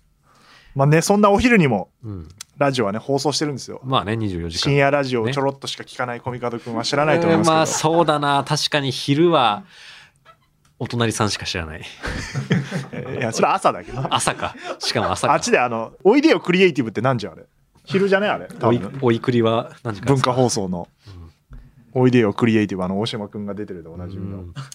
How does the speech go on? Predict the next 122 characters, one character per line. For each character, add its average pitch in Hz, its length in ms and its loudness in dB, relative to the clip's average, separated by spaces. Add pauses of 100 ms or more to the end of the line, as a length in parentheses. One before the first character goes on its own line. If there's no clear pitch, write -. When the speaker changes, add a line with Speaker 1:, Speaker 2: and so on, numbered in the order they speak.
(300)
Speaker 1:
部 139 160 4
が 107 120 4
ね、 123 100 0
部 107 140 -2
活 113 200 0
の 113 140 0
部 120 60 -2
っ 98 40 -6
て - 140 -4
い 90 60 0
う。 - 40 -2
Speaker 2:
見 92 80 -2
る 92 60 -8
な。 - 60 -16 (540)
Speaker 1:
十 180 200 2
五 208 100 6
時 190 80 -4
半。 127 240 -4 (120)
あ、 214 120 2
Speaker 2:
じ 277 60 4
ゃ 262 60 6
あ - 20 2
Speaker 1:
ま - 0 -
あ - 20 -4
で 160 60 4
も 147 100 4
お 160 40 2
昼、 156 200 4
お 120 60 0
昼 131 160 0
だ 107 60 -6
ね。 165 100 0
今 127 160 4
ち 117 80 2
ょ 135 40 2
う 123 40 0
ど 120 60 4
や 113 80 6
っ - 40 2
て 98 60 -4
る。 98 60 -4
Speaker 2:
今 - 20 -6
じ 98 60 -4
ゃ 117 40 2
あ、 - 20 -6
も - 0 -
う - 0 -
す 98 60 -8
ぐ 104 60 -6
始 113 40 -10
ま - 20 -14
る - 80 -20
よ。 - 60 -20 (160)
Speaker 1:
裏 135 160 4
番 135 160 0
組 92 120 -6
だ 92 80 0
ね、 143 80 4
こ 95 160 0
こ 90 120 0
の。 98 100 -2
Speaker 2:
う 101 280 -2
ん。 139 40 4
Speaker 1:
い 131 60 2
や、 123 160 2
収 151 160 2
録 135 240 4
し - 80 0
て 135 60 4
る 123 60 2
か - 80 -6
関 110 140 2
係 113 80 0
な 104 60 2
い - 20 0
か 101 60 -6
ら。 120 60 -2
Speaker 2:
裏 160 140 2
と 127 120 0
い - 40 4
う - 40 0
概 214 180 2
念 - 0 -
は - 20 4
な 220 60 4
い - 20 4
ん 247 40 -2
だ 285 80 6
よ 285 60 4
な。 285 40 6
Speaker 1:
日 - 0 -
本 294 80 4
放 233 80 4
送 202 60 2
だ 151 100 4
と 127 140 4
昼 156 200 2
っ 160 40 2
つ - 140 -8
っ - 40 -20
た 131 120 2
ら、 107 240 2
ラ 143 140 2
ジ 127 120 2
オ 117 40 4
ビ 113 120 0
バ 123 120 2
リ 120 120 2
ー 120 40 2
ヒ 120 140 2
ル 110 80 0
ズ - 140 -8
と、 92 260 -4
Speaker 2:
は - 160 -6
い 165 60 -2
は - 180 -8
い 95 60 -6
は - 160 -14
い - 20 -12
は - 0 -
い。 - 60 -16
Speaker 1:
え 90 540 -4